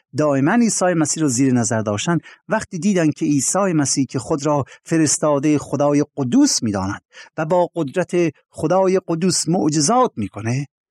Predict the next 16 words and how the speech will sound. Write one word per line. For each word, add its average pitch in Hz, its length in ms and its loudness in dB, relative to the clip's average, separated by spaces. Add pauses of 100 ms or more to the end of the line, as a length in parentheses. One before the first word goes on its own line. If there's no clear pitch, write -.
(280)
با 165 380 0
این 233 200 2
نوع 233 200 4
افراد 208 500 -2
شریر 185 480 -2
و 131 160 0
پست - 360 -2 (440)
و 147 100 0
رانده 147 340 2
شده 151 260 0
از 139 220 -2
اجتماع 139 500 0 (240)
و 143 100 0
بدنام 120 560 0
نشسته 107 440 -2
است 123 280 -6